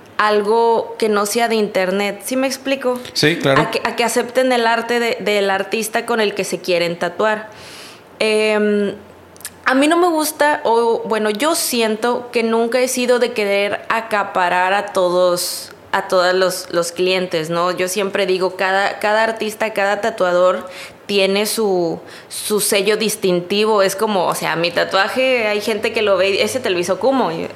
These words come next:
Speaker 1: "Sí, este me lo hizo
Speaker 2: Ujú.
Speaker 1: Kumo". Entonces, es como que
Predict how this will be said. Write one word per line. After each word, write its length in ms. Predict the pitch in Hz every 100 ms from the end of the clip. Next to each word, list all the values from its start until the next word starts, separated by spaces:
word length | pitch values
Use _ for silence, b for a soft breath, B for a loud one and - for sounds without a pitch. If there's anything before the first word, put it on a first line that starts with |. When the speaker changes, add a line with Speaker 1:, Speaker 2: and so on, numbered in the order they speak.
| - - -
Speaker 1:
"Sí, 340 | - 214 165 160 -
este 260 | 165 165 196
me 100 | 240
lo 60 |
hizo 140 | 160 117
Speaker 2:
Ujú. 80 | 95
Speaker 1:
Kumo". 240 | 85 - B B B B
Entonces, 720 | - 208 202 196 202 220 214 -
es 180 | 202 202
como 320 | - 226 220
que 460 | 220 196 180 170